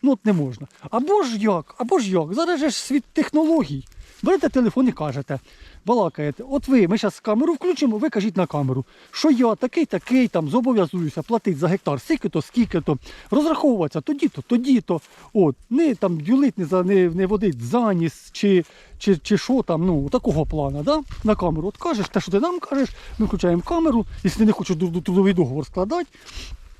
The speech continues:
на камеру". Каже, що я такий-то, такий-то зобов'язуюсь платити, скільки-то, стільки-то за гектар, за оте, за оте платить,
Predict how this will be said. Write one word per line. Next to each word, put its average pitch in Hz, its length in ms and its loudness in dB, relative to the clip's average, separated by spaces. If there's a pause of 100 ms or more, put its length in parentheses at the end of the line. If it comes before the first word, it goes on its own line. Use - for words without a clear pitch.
(500)
на 175 140 4
камеру". 123 420 -2 (560)
Каже, 139 260 0
що 131 260 -8 (380)
я 370 200 4
такий-то, 208 340 0
такий-то 220 360 -4
зобов'язуюсь 175 560 0
платити, 180 340 -4
скільки-то, - 320 -2
стільки-то - 300 -4
за 165 100 0
гектар, 330 480 0 (260)
за 175 140 2
оте, 190 220 0
за 160 100 -2
оте 247 300 0
платить, 247 440 0